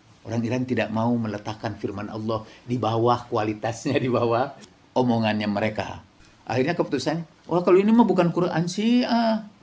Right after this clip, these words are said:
ini mah Quran Islam," kata dia gitu. Al-Kisah ada duta besar Indonesia di Iran. Dia pergi ke pasar-pasar buku dan beli Quran di Iran.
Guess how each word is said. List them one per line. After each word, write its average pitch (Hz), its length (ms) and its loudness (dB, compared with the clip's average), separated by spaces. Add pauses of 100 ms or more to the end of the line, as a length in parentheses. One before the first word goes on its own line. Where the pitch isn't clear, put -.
(200)
ini 135 160 -4
mah 214 240 4
Quran 185 320 0
Islam," 160 880 0
kata 98 160 -12
dia 82 240 -8
gitu. - 240 -18 (1040)
Al-Kisah 180 720 4
ada 151 240 0
duta 147 240 2
besar 147 320 0
Indonesia 135 800 0
di 135 480 0
Iran. 123 400 4 (960)
Dia 147 480 6 (320)
pergi 151 240 4
ke 160 160 0
pasar-pasar 156 880 4 (240)
buku 170 640 2
dan 156 160 6
beli 160 240 6
Quran 170 400 4
di 139 160 0
Iran. 98 240 -2